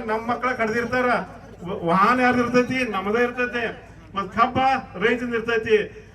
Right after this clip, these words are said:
ಅದ್ ಕಬ್ಬ ಕ್ರಷಿಂಗ್ ಆದ ತಕ್ಷಣ ಬಿಲ್ ಕೊಡವ. ಆ ಬಿಲ್ ಬಂದ ಬಳಿಕನ ಈ ಟ್ರ್ಯಾಕ್ಟರ್ ಬಾಡಿಗೆ ಬರ್ಬೇಕು. ಈ ಗುದ್ದಾಟದಾಗ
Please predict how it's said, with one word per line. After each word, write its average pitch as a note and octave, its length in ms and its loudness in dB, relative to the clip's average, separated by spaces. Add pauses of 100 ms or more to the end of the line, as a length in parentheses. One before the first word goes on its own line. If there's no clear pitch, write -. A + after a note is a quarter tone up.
(100)
ಅದ್ F3+ 200 -4
ಕಬ್ಬ B3 300 0 (240)
ಕ್ರಷಿಂಗ್ A#3+ 340 -2
ಆದ A#3+ 120 2
ತಕ್ಷಣ B3 400 -2
ಬಿಲ್ B3 260 -2
ಕೊಡವ. A#3 500 0 (400)
ಆ F3+ 40 -4
ಬಿಲ್ B3+ 360 0
ಬಂದ B3 220 2
ಬಳಿಕನ B3+ 380 2 (220)
ಈ B3 40 -2
ಟ್ರ್ಯಾಕ್ಟರ್ G3+ 560 -4
ಬಾಡಿಗೆ A#3 300 0
ಬರ್ಬೇಕು. A#3+ 600 4 (240)
ಈ B3+ 180 -2
ಗುದ್ದಾಟದಾಗ B3+ 840 4